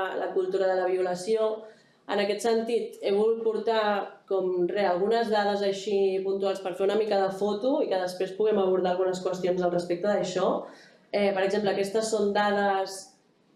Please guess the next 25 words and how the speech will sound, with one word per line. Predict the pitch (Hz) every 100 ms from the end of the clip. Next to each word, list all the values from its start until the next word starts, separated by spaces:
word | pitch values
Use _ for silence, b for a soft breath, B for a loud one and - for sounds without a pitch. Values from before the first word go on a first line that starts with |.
| -
ah, | 208 208 202
del | 202 196
dos | 196 196
mil | 220 233
vint-i-dos, | 240 233 214 208 -
però | 214 208
fins | 202 190 185
al, | 180 180 180 180
em | 175
sembla | 190 214
que | 285
estan | 214 196
actualitzades | 190 180 180 175 175
fins | 170
al | 175
setembre, | 170 170 196 208 226 254 190
són | 175
dades | 175 180 180
oficials. | 170 170 208 214 269 339 - B B - -
Eh, | 190 185 175 170 165 160 160 160 - - - -
això, | 180 185 175
no? | 175 214
Comptabilitzant | 185 180 185 180 196 185 175 175
deu | 175 190
feminicidis, | 202 196 196 190 220 233 262 285 -